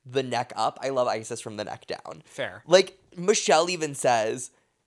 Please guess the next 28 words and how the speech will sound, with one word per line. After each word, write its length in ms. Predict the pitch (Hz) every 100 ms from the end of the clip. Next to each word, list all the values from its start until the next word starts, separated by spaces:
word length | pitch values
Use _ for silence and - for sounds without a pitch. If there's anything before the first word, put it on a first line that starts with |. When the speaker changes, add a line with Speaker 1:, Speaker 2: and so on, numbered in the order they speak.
| _
Speaker 1:
you 100 | 147
know, 140 | 165 160
"This 200 | 160 165
was 140 | 151
a 60 | 143
design 360 | 131 123 110
challenge, 380 | 117 117 107 113
but 80 | 131
I 60 | 120
didn't 240 | 120 78
like 160 | 113 113
her 100 | 123
makeup." 460 | 117 - - - _ 143
Speaker 2:
Yeah. 300 | 131 98 110
Speaker 1:
And 80 | 156
I 200 | 147 139
agreed. 460 | 143 139 107 113 147
But 120 | 233
in 180 | 285 403
fairness, 380 | - 170 196 233
I 60 | 170
also 280 | 156 202 202
don't, 560 | 151 - 123 123 131 - _ _
the 160 | 139 180
other 160 | 180
person 260 | 190 208 208
who, 140 | 202
I, 80 | -